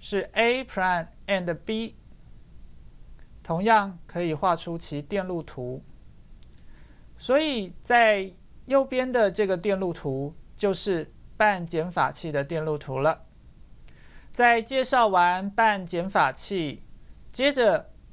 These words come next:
我们要看到的是全减法器的电路。全减法器电路呢，是另一种减法器，它是能够将被减数、减数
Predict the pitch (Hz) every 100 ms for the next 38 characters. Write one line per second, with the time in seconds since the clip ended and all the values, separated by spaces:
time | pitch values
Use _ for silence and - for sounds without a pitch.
0 | - 147 180 196 175 202 185 180 180 160
1 | 165 - 196 165 - - - - 160 156
2 | 185 214 202 214 202 147 147 - 175 160
3 | 151 185 160 160 156 - - - - -
4 | - - - - - - - - - -
5 | - - - - 240 277 302 311 294 233
6 | - 254 247 233 233 214 196 190 196 -
7 | - - 240 233 233 226 214 196 139 143
8 | - - 151 214 185 123 - - 220 165
9 | - - - - - - - - - -
10 | 302 302 254 220 254 233 247 240 247 -
11 | 247 220 185 156 - 233 175 139 - -
12 | - - - - 147 - - 277 233